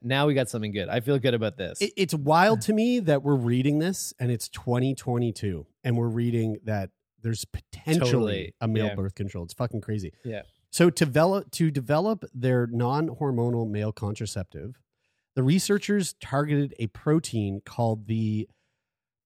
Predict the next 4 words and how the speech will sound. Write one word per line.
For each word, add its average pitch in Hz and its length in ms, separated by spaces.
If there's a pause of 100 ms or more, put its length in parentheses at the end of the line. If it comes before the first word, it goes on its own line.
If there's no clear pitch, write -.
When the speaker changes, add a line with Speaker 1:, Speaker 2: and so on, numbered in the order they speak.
(120)
Speaker 2:
ret-, 123 240 (320)
uh, 117 180 (180)
retinoic 160 920 (120)
acid 135 460